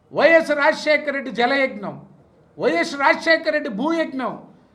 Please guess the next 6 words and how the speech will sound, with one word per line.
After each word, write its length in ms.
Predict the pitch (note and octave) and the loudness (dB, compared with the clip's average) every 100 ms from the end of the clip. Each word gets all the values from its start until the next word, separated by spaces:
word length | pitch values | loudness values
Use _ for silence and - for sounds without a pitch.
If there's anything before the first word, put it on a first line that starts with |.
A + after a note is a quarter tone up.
| - | -8
వైఎస్ 360 | C#3+ D#4 E4+ D#4 | 0 2 2 2
రాజశేఖర 560 | D4+ E4 - E4 E4 | 4 4 4 2 2
రెడ్డి, 280 | D#4 D#4 D#4 | -2 0 -2
జగన్మోహన్ 600 | C4 D4 E4 E4 D#4+ D4+ | -2 0 0 0 2 2
రెడ్డి 180 | D#4 D4+ | 0 -4
కుటుంబం 580 | - D4 D#4+ E4 E4 C#4 | -8 -4 -4 4 2 2